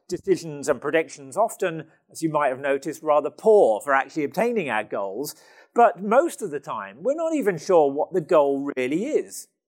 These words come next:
Or rather, we might have many conflicting goals and not the slightest idea of how to calculate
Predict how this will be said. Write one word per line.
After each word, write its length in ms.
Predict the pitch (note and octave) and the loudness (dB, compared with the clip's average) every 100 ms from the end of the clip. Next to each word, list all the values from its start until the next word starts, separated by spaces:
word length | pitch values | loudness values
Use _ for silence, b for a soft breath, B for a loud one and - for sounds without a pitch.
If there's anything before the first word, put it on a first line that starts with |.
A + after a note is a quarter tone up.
| _ | _
Or 160 | F3+ F#3 | 2 4
rather, 300 | G3+ F3+ F#3+ | 4 4 0
we 160 | F3+ | -2
might 220 | F#3 F#3+ | -4 -4
have 180 | F3 G3+ | -2 -2
many 360 | F3+ G#3+ D4 B3+ | -2 -4 -4 -4
conflicting 680 | E3 C#3 F3 - _ B2+ A#2+ | -6 -6 -2 -4 _ -8 0
goals 500 | C3 F#2 E2 G2+ - b b | 2 0 -8 -16 -18 b b
and 220 | G3 F#3+ | 0 2
not 180 | A#3 - | 2 2
the 80 | G#3 | -2
slightest 720 | - - G#3+ B3 A#3+ F3 - | -8 -10 -8 -8 -8 -8 -8
idea 600 | E3 D#3 E3 B3 G#3+ G#2 | -12 -10 -8 -2 -2 -2
of 160 | A#2 C3 | -6 -10
how 420 | D3+ F#3 G3+ G#3+ | -6 -4 -2 -2
to 180 | - F3+ | -2 -6
calculate 840 | - - A3+ B3 - E3 G#2+ F#2 | -6 0 0 0 -2 -2 -2 -10